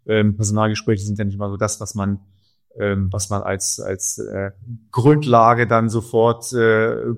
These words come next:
positiv besetzt dann nehmen kann. Also wir haben,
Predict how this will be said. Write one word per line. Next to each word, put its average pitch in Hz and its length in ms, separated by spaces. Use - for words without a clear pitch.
positiv 131 640
besetzt 127 680
dann 113 120
nehmen 127 220
kann. 131 280
Also 110 240
wir 110 120
haben, 113 200